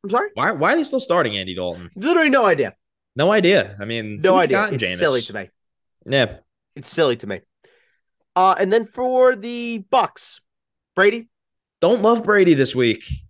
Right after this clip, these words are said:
Speaker 1: I don't either. The Saints have his
Speaker 2: Have
Speaker 1: number.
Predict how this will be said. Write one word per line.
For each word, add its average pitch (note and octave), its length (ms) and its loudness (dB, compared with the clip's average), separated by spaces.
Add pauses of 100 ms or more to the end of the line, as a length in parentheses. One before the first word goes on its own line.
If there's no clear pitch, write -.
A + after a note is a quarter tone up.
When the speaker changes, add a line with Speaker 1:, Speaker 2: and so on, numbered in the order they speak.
(280)
Speaker 1:
I C#3 160 0
don't D#3+ 240 0
either. C3 320 -2 (420)
The A#2+ 80 -18
Saints F3 380 -4
have E3+ 360 -4
his D#3 380 -12
Speaker 2:
Have B2 140 -8
Speaker 1:
number. C3 400 -8